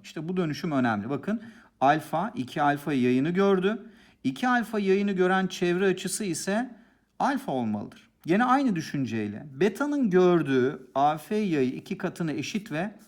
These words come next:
iki beta ve iki beta'yı gören buradaki yayı gören şuradaki açının ölçüsü de gene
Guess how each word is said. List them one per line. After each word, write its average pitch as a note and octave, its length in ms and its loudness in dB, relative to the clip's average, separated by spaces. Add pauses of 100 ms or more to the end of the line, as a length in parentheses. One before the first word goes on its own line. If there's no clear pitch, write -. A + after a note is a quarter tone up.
(400)
iki E3+ 260 -2
beta G3 480 -2 (440)
ve D#3 160 2
iki C4 300 -4
beta'yı G#3+ 400 0
gören F3+ 380 2
buradaki A3 440 -2
yayı F3 500 0 (220)
gören D#3+ 380 2
şuradaki G3 600 -4
açının E3 380 -4
ölçüsü E3+ 440 -2
de D#3 60 -2
gene D#3 420 -2